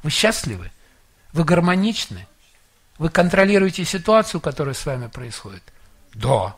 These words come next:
Тогда я ваш ученик.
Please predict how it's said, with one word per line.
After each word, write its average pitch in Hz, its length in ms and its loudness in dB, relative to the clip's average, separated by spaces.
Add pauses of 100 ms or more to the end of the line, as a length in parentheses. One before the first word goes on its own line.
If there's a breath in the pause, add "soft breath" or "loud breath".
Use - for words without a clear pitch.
(680)
Тогда 135 400 0
я 120 180 -6
ваш - 400 -8 (320)
ученик. 90 520 -12